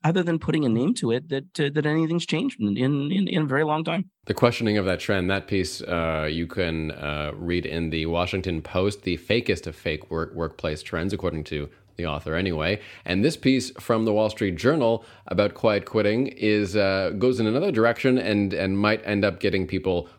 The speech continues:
Speaker 2: quiet fired, as they say, because, I mean, if you're quiet quitting, eventually someone's gonna catch on.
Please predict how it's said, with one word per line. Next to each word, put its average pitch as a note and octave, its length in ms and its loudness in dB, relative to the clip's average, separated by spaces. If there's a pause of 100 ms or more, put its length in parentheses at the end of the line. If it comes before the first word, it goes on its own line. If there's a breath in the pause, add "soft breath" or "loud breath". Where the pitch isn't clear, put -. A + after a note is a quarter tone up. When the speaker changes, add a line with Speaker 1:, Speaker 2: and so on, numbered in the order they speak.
(100)
Speaker 2:
quiet F2 360 0
fired, G#2+ 640 0
as D#2+ 220 -6
they D2+ 160 -4
say, D#2+ 300 -2
because, F2+ 380 -4
I F2 60 -4
mean, F2+ 160 -2
if E2 80 -6
you're F#2 80 -4
quiet G#2 320 -2
quitting, F2 440 0 (360 soft breath)
eventually G2 380 0
someone's F2 300 -4
gonna D#2 180 -6
catch - 260 -10
on. G#1+ 160 -14